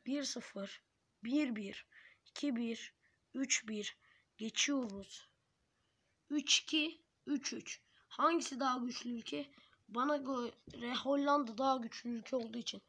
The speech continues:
Gullit bir üst tura çıkıyor. Alex ve Haaland gibi. Ronaldo Nazario ve Zidane karşılaşıyor.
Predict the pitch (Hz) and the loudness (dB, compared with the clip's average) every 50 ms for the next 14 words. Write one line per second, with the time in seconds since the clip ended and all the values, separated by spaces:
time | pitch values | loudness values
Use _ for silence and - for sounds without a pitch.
0 | _ - - - - - - - _ _ - 254 294 277 269 302 - - 240 240 | _ -20 -20 -20 -20 -20 -20 -20 _ _ 0 2 2 2 2 2 0 -2 -2 -2
1 | 233 262 233 - - - 220 196 190 180 - - - - - 175 175 180 - - | -2 0 -2 -6 -6 -6 -6 -4 -4 -2 -4 -6 -6 -8 -12 -10 -10 -8 -10 -10
2 | - - - _ _ _ _ _ _ _ _ _ - - - - _ _ _ _ | -12 -14 -20 _ _ _ _ _ _ _ _ _ -20 -20 -20 -20 _ _ _ _
3 | _ _ _ - - _ _ - - 208 233 240 233 226 220 240 - - - - | _ _ _ -20 -20 _ _ -4 -2 -2 0 2 2 0 0 0 -4 -8 -8 -6
4 | 226 226 214 196 208 214 214 214 214 214 214 - - - _ - _ - - _ | -4 -4 -4 -2 -2 -2 -2 -4 -6 -8 -8 -12 -18 -20 _ -20 _ -20 -20 _
5 | _ _ _ - - - - - _ _ - 202 208 220 196 190 202 202 202 202 | _ _ _ -20 -18 -18 -18 -18 _ _ -20 -16 -14 -12 -12 -12 -12 -12 -12 -14
6 | - _ _ _ _ _ _ _ _ _ _ _ _ _ _ _ _ _ _ _ | -16 _ _ _ _ _ _ _ _ _ _ _ _ _ _ _ _ _ _ _
7 | _ - - _ - 185 233 254 254 262 262 262 269 262 254 247 226 254 240 240 | _ -20 -20 _ -10 -4 -2 0 2 2 2 2 2 2 2 0 0 -2 -2 0
8 | 262 262 262 240 233 240 202 196 233 208 214 208 208 220 226 196 - - 208 202 | 2 2 2 2 0 -4 -4 -4 -8 -6 -6 -6 -6 -8 -12 -12 -10 -10 -8 -8
9 | - - - 214 208 208 196 - - - 196 190 185 190 196 - - | -8 -8 -10 -10 -14 -12 -12 -12 -12 -12 -14 -14 -14 -14 -16 -16 -18